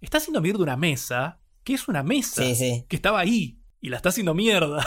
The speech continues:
Speaker 1: <laughs> O sea, esa clase de cosas, eh, es lo que hace que, no sé, que sí,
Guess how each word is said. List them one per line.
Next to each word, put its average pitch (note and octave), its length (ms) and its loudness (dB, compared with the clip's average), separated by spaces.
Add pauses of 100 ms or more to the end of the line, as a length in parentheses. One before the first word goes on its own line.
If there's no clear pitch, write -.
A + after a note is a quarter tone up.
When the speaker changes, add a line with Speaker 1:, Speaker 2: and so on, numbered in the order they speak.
(140)
Speaker 1:
<laughs> - 120 -6
O D#4+ 100 4
sea, - 420 -2 (380)
esa F4+ 160 2
clase C#4+ 240 0
de G3+ 100 2
cosas, A#3+ 520 0
eh, E3 220 0
es F#3+ 100 2
lo G3 160 4
que F3+ 100 2
hace F#3 220 0
que, C#3 440 -2
no D#3+ 80 -6
sé, G#3 180 -4
que E3 100 -2
sí, G3 540 -4